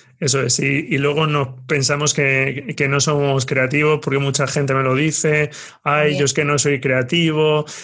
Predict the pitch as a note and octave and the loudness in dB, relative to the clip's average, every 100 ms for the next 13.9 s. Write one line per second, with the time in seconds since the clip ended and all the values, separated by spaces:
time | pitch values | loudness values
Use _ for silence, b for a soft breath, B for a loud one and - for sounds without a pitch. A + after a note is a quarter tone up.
0 | B D3 D3 C3 D3+ C#3+ C#3+ D3 C#3 C3 | B -2 0 2 0 2 0 0 0 0
1 | C3 B2 D#3+ E3 D#3 D3 D3 D3 C3 B2+ | 0 0 0 2 2 2 2 0 -2 -2
2 | C#3+ C#3+ - B2+ D3+ C#3 C3+ D#3+ D#3+ D3 | -2 -2 -4 -2 2 2 0 0 0 0
3 | C#3 E3 D#3+ C#3+ C3 D#3 D3 C#3+ D3+ C3 | 0 0 2 0 0 2 2 2 2 2
4 | C3 C#3+ B2+ B2 - D3 D3 D#3 C#3+ - | 2 0 -2 -6 -4 0 0 0 -2 0
5 | D3+ - E3 D#3+ C#3 C3+ B2+ b b b | -2 0 -2 0 0 0 -2 b b b
6 | _ C#3+ C#3 C3+ C3 C#3 C#3 C#3 C#3+ D3 | _ 0 2 2 0 0 0 0 0 0
7 | C#3+ C#3 C3+ D#3 D3 D3 D3 D3 - C#3+ | -2 -2 0 0 0 0 0 0 0 -2
8 | C3+ C3 B2+ C3 B2+ C3+ C#3 C#3 C#3 - | 0 0 0 -2 -2 -2 -2 -2 -4 -6
9 | C3+ B2+ - C3 B2 - C#3+ C#3 C#3 C#3 | -6 -6 -8 -8 -8 -6 -4 -2 -2 -6
10 | C#3 _ _ _ _ - C#3 D3 C#3 C3 | -10 _ _ _ _ -8 -4 -2 -2 -2
11 | B2+ C#3+ C3+ D3+ C3+ C3+ C3 B2 C#3 C3+ | -2 -4 -4 -2 -2 -4 -8 -8 -6 -4
12 | C3 B2+ A#2+ C#3+ C#3 C#3 C#3 - _ - | -4 -8 -4 -4 -2 -2 -4 -6 _ -20
13 | - C3+ C3+ - D3+ C3+ C3 B2 | -8 -4 -2 -2 -2 -2 -2 -4